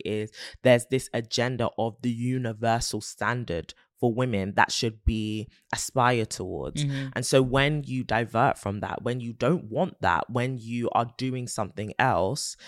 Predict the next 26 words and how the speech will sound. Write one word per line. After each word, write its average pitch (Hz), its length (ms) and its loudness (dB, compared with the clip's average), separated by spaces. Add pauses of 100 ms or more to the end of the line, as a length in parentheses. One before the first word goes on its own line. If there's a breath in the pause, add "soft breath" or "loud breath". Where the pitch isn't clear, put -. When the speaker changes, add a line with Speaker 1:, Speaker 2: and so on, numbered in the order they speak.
(140)
Speaker 1:
it's 117 140 -2
kind 135 200 2
of 123 120 -2
like, 113 400 0 (220)
"Oh, 127 480 -4 (600)
you're 143 300 6
not, 165 380 0 (600)
that's 190 220 4
not 92 180 -2
womanly," 101 600 -6 (120)
or 127 160 8
"That's 147 340 6
not 120 180 -2
admirable." 107 840 -2
Speaker 2:
Yeah. - 240 -2 (380 loud breath)
Speaker 1:
Um, 120 580 4 (720)
and 165 100 4
so 170 100 4
I 151 100 10
think 175 220 -2
for 143 200 2
us, 127 180 2
it's 104 120 -6
just 123 140 -4
kind 127 240 -2
of 117 140 -6